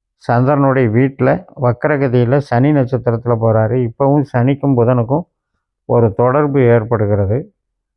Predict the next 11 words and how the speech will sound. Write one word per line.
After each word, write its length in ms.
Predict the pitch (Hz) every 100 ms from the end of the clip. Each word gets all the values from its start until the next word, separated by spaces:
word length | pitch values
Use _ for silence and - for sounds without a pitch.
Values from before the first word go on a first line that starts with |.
| _ _ _ _
ஆன்மீகத்துக்கும் 1000 | 113 127 147 147 143 131 117 110 131 143 - _ _ _ _ _ _ _ _ _ _ _ _ _ _ -
ஒரு 220 | 123 120 113 101 - _ _ _
தீர்த்த 380 | 139 139 147 131
யாத்திரை 360 | 127 120 127 123
போன்ற 300 | 123 120 117 107 107
வழிபாட்டு 600 | 113 131 131 135 120 101 -
பிரயாணங்களுக்கும் 880 | 120 135 135 131 120 113 104 131 - _ _
இது 120 | 110
வந்து 260 | 110 107 120 123
சாதகமாக 560 | - 120 117 117 117 113
இருக்கிறது. 420 | 110 101 117 98